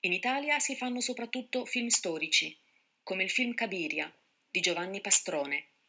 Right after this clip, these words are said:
del millenovecentoquattordici, che è anche il primo colossal della storia del cinema. Va di moda anche il dramma passionale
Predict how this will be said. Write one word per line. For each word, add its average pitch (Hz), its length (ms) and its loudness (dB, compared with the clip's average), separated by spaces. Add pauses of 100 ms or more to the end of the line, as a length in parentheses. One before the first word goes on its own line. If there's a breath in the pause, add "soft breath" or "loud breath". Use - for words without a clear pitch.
(200)
del 175 220 0
millenovecentoquattordici, 180 1300 -4 (480)
che 240 180 4
è 202 40 6
anche 160 520 -2
il 277 100 -6
primo 262 260 -6
colossal 175 680 2
della 190 180 -4
storia 190 260 -2
del 202 140 -8
cinema. 143 460 -2 (1500)
Va 220 180 -2
di 220 100 -6
moda 277 300 -4
anche 269 260 -6
il 269 100 2
dramma 226 320 -2
passionale 160 680 0